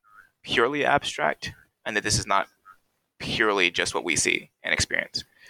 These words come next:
And so I, I really needed to have that part of the book that's really just narrative, right? That just talks about what happened and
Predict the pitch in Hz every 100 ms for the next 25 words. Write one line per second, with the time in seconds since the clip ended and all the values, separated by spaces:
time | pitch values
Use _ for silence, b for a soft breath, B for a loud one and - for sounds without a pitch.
0 | b b _ - - 104 92 92 101 101
1 | 110 113 98 - _ _ _ - 101 110
2 | 107 90 90 90 92 - 92 95 - b
3 | b b _ - 110 101 98 85 92 -
4 | 85 - 92 87 85 85 82 - _ _
5 | - 101 95 107 71 - - - _ _
6 | _ _ 71 - 90 82 - 90 87 -
7 | 82 82 - _ 92 - - 90 - -
8 | - _ _ _ _ _ 87 82 76 78